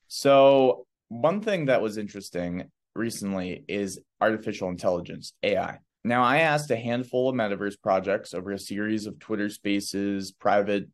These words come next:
conversations, interviews, where they're at with A I. So here's the deal, okay?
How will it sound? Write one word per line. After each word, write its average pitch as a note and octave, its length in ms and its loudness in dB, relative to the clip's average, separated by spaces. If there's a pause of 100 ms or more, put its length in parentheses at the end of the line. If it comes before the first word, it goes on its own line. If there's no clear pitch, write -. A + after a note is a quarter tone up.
(180)
conversations, F#2+ 1200 -4
interviews, F#2 920 -6 (220)
where A#2+ 560 4
they're A2+ 220 4
at G#2+ 180 4
with G2+ 180 -6
A G2 180 0
I. F2+ 220 -6 (220)
So C#3+ 600 4 (280)
here's E3 320 -4
the C#3 100 -4
deal, - 380 -10 (260)
okay? A2+ 400 4